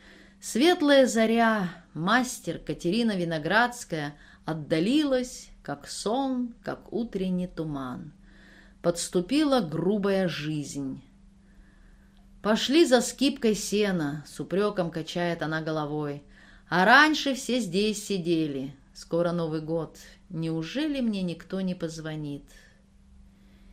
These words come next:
Я возвращаюсь домой, сажусь на телефон и всех обзваниваю. Я говорю так: «Новый год встречайте где хотите. А на старый Новый год, в ночь с тринадцатого на четырнадцатое, собираемся у Катерины.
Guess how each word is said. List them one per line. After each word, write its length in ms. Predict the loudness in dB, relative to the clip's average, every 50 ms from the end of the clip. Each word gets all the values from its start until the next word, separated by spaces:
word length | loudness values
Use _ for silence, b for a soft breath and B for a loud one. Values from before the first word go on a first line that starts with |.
| b b b -20 -14 -6
Я 200 | -2 -2 0 0
возвращаюсь 760 | 0 -2 0 0 -2 -2 -2 -4 -4 -2 -2 -2 -2 -4 -6
домой, 640 | -6 -6 -4 -4 -2 -2 -2 -2 -2 -2 -4 -4
сажусь 460 | -6 -8 -6 -6 -4 -4 -4 -6 -6 -6
на 120 | -6 -6
телефон 580 | -4 -4 -4 -4 -4 -6 -4 -6 -4 -2 -2 -4
и 60 | -6
всех 300 | -8 -8 -8 -8 -6 -4
обзваниваю. 920 | -6 -6 -6 -10 -8 -6 -6 -4 -4 -4 -6 -8 -8 -10 -12 -12 -12 -14 B B B B B B B B
Я 140 | -2 -2 0
говорю 320 | 2 2 2 2 0 -2
так: 400 | -4 -4 -6 -6 -6 -6 -10 -16 -20 -20 -20 -20 -20 -14 -6
«Новый 320 | -4 -2 -2 0 -2 -2
год 240 | 0 0 0 0 0
встречайте 680 | -4 -8 -6 -6 -6 -4 -4 -4 -4 -4 -4 -4 -8 -8
где 220 | -6 -4 -6 -6
хотите. 720 | -4 -6 -8 -8 -8 -10 -10 -10 -10 -10 -14 -16 -16 -16 -18 -20 B B B B B B B B
А 80 | 0 2
на 140 | 2 2
старый 380 | 2 0 4 4 6 6 6 6
Новый 280 | 4 4 2 0 0 -2
год, 360 | -2 -2 -4 -4 -4 -8 -16 -16
в 160 | -12 -4 -2 0
ночь 240 | 0 0 0 -2
с 80 | -6 -8
тринадцатого 720 | -4 -2 -2 0 0 -2 -2 -4 -8 -12 -8 -8 -6 -4
на 120 | -2 -4 -2
четырнадцатое, 920 | -2 -4 -4 -2 0 0 2 0 0 -2 -4 -8 -10 -8 -8 -8 -8 B B B B B B B B
собираемся 760 | 2 2 4 6 8 6 8 6 6 4 2 2 0 0 0
у 60 | 0
Катерины. 760 | 0 -2 -2 0 0 2 2 2 0 -2 -4 -6 -10 -14 -18